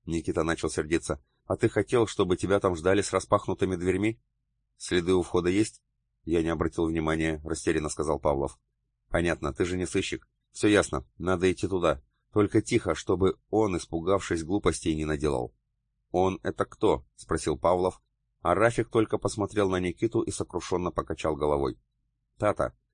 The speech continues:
Чарушин повернулся к молодой женщине и теперь смотрел на нее то ли печально, то ли оценивающе.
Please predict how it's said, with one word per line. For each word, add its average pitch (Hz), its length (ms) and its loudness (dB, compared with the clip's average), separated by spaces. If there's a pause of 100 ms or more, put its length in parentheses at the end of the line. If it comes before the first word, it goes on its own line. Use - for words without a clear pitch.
(160)
Чарушин 101 400 0
повернулся 92 480 0
к - 60 -14
молодой 87 340 2
женщине 98 460 -2
и - 140 -12
теперь 110 280 -2
смотрел 98 400 -2
на 92 100 0
нее 92 420 0
то 101 100 2
ли 85 120 4
печально, 98 520 0
то 90 140 -2
ли 80 100 2
оценивающе. 64 760 -4